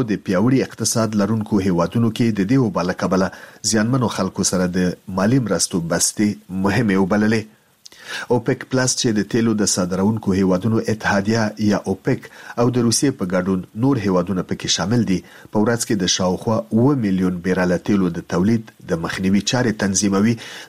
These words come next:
څو د کورونا د وبا د سرایت پر مهال د تقاضا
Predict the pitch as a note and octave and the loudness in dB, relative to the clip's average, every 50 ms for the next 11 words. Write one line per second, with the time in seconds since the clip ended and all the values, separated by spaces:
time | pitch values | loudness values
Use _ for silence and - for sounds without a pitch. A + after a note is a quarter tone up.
0 | - - D3 C3+ B2+ A2 - - - F2 F#2+ G2+ G#2+ A2 A2 G#2 G2 F#2+ F#2 F#2+ | -6 -2 0 0 0 -2 -6 -4 -4 -2 0 0 0 0 0 0 0 0 2 0
1 | A2 A2 G#2 F#2+ - - G2 E2 E2+ G2+ A2+ B2 B2 - - F#2 F2 F2 - - | 0 0 0 -2 -2 -2 -2 -2 0 0 0 0 -2 -4 -8 -6 -6 -6 -4 -2
2 | B2 A#2 G2+ - - - - - - - A#2 A2 - A#2 A2 - B2 A2+ A2 D3 | 0 0 0 -2 -4 -12 -18 -16 -6 -6 -6 -2 -2 -2 -2 0 -2 0 0 0
3 | C#3 | 0